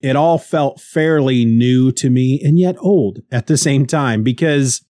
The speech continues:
despite how I may have felt about Rob Liefeld back in the day, looking back at his work in retrospect, I, I, is that the right word? It's almost, my feelings toward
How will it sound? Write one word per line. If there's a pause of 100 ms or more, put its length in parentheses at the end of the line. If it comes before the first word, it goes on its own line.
(240)
despite
how
I
may
have
felt
about
Rob
Liefeld
back
in
the
day, (320)
looking
back
at
his
work (100)
in (240)
retrospect,
I,
I,
is
that
the
right
word? (320)
It's
almost,
my
feelings
toward